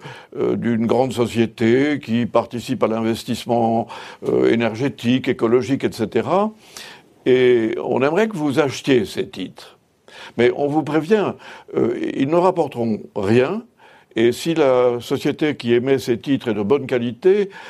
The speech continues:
ils vous rapporteront un taux d'intérêt négatif, c'est-à-dire que vous serez taxé sur cette opération. Alors, l'agent économique à qui on dit ça a plutôt tendance, et c'est ça qu'on appelle la trappe à liquidité, a plutôt tendance à rester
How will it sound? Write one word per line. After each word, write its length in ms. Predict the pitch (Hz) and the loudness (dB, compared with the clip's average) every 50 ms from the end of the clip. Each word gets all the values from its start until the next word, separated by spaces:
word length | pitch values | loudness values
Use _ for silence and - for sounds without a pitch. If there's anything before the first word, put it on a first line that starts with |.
| - - - _ | -20 -20 -20 _
ils 120 | - 123 123 | -4 -4 -2
vous 140 | 127 143 | 0 0
rapporteront 720 | 135 147 147 - 151 147 127 - - 202 208 202 190 - - - | 0 0 0 0 -2 -4 -6 -4 -4 -2 -2 -2 -2 -4 -4 -4
un 260 | - 127 127 127 120 | -4 -2 -2 -2 -4
taux 260 | 113 _ - 180 175 | -4 _ 0 2 2
d'intérêt 460 | 143 127 127 - 151 160 175 220 202 | 2 0 0 0 -2 0 2 2 2
négatif, 800 | 147 131 143 196 214 156 131 110 - - - 95 95 - - - - | 2 2 0 2 4 4 0 0 0 -10 -16 -18 -16 -16 -16 -18 -4
c'est-à-dire 320 | - 131 113 139 160 139 | -4 -4 -2 -2 -4 -2
que 100 | 117 143 | -2 -4
vous 160 | 127 113 143 | -4 -2 -6
serez 240 | 131 - - 190 185 | -6 2 2 2 2
taxé 560 | 185 - 156 120 - - - - - 110 - 113 | 2 0 -2 -2 -2 -8 -14 -10 -10 -10 -10 -12
sur 260 | - - 123 - 98 | -8 -8 -8 -8 -6
cette 200 | 110 127 110 - | -8 -8 -6 -6
opération. 540 | 107 104 - 117 - 58 107 - - - - _ - - - - - - - - - - | -8 -6 -4 -4 -4 -4 -4 -8 -14 -18 -18 _ -20 -20 -18 -18 -18 -18 -18 -20 -10 -2
Alors, 400 | - 135 135 143 131 113 - - - | 2 4 4 4 4 2 0 -8 -4
l'agent 340 | 110 135 165 185 175 214 220 | 0 2 2 2 2 2 2
économique 500 | 202 - 165 151 139 139 139 143 135 - | 2 2 2 2 2 2 0 0 2 2
à 80 | 123 107 | 0 0
qui 180 | - - 143 | 0 -2 0
on 180 | 135 120 117 113 | 0 2 0 0
dit 240 | 101 101 127 120 104 | -2 0 0 0 0
ça 460 | - - - 110 107 120 151 185 208 208 _ _ _ - - - - - - | -2 2 2 2 2 2 -2 -2 -6 -10 _ _ _ -20 -20 -20 -20 -12 -4
a 100 | - 127 | -4 -4
plutôt 440 | - - 156 190 190 196 - 220 214 | -4 0 -2 -2 0 2 2 2 2
tendance, 1000 | - - 147 127 113 117 117 110 101 95 92 - - 92 - - - - - _ _ _ _ _ | 4 2 0 2 4 2 2 2 0 -4 -6 -8 -8 -10 -12 -14 -14 -16 -18 _ _ _ _ _
et 60 | - | -6
c'est 160 | - - 113 101 | -2 -2 -2 0
ça 260 | - 170 160 131 - - _ | 2 2 2 2 -2 -8 _
qu'on 140 | - 110 98 | -10 -4 -4
appelle 300 | - - - 127 110 98 | -4 0 0 0 0 0
la 120 | 104 95 | -2 -6
trappe 440 | - - - 123 113 107 - _ - | -6 -4 -2 0 -2 -2 -4 _ -8
à 60 | 101 | -6
liquidité, 680 | - 101 92 95 104 95 101 95 - - 160 180 180 - | -6 -6 -8 -6 -6 -6 -6 -6 -2 0 0 0 2 2
a 120 | - 127 | -2 -4
plutôt 320 | - - 170 156 - 185 143 | -4 -6 -10 0 0 0 0
tendance 420 | - - 127 127 156 175 160 135 | 0 -4 -2 -2 -2 -4 0 0
à 80 | 139 113 | -2 0
rester 480 | 101 123 120 - - - 170 151 - | 0 -4 -6 -4 0 0 0 0 -2